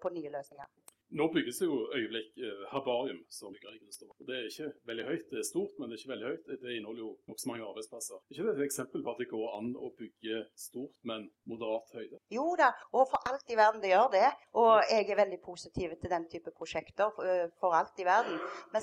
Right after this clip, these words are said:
Speaker 1: samtidig så tror jeg at vi kan være spretne nok. Jeg var selv på Manhattan, og jeg likte rett og slett ikke Manhattan. Jeg er sikkert den eneste her som ikke liker New York. Eh, men, eh, men, eh, samtidig så er det noen sånne elementer, det er noe storhet i det. Og hvis det er et kvalitetsbygg som vi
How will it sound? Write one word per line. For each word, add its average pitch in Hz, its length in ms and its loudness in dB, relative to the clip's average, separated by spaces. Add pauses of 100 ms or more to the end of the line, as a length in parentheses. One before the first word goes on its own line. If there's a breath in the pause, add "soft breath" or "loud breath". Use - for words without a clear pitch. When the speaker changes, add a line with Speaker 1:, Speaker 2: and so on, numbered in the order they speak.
Speaker 1:
samtidig 269 560 2
så - 160 -10
tror 247 480 -2
jeg 190 80 4
at 185 160 2
vi 220 80 -12
kan 208 160 0
være 196 160 2
spretne 220 400 -4
nok. 170 160 4 (160 loud breath)
Jeg 262 160 6
var 262 80 6
selv 220 240 2
på 202 80 4
Manhattan, 185 400 0
og 175 60 -4
jeg 196 100 -16
likte - 320 -2
rett 175 160 -2
og 156 80 -20
slett 160 160 -4
ikke - 240 -10
Manhattan. 147 320 -6
Jeg 196 140 -4
er - 20 -8
sikkert 190 240 -2
den 190 80 2
eneste 180 400 -2
her 170 160 4
som 160 80 -14
ikke 160 240 -14
liker 160 320 -12
New 135 240 -12
York. 143 160 0 (160 loud breath)
Eh, 170 320 8 (160)
men, 220 400 4
eh, 202 240 6
men, 220 240 6 (160)
eh, 202 320 4
samtidig 240 680 0 (180)
så 240 80 2
er 208 240 4
det 240 80 -2
noen 214 160 -4
sånne 202 240 -2
elementer, 196 640 -2
det 196 160 0
er 202 80 -12
noe 220 80 -12
storhet - 460 -12
i 160 320 -6
det. 208 140 4 (260 loud breath)
Og 214 380 8
hvis 240 180 -8
det - 160 -4
er 220 160 0
et 185 140 -6
kvalitetsbygg 202 840 -2
som 208 220 -12
vi 202 60 -10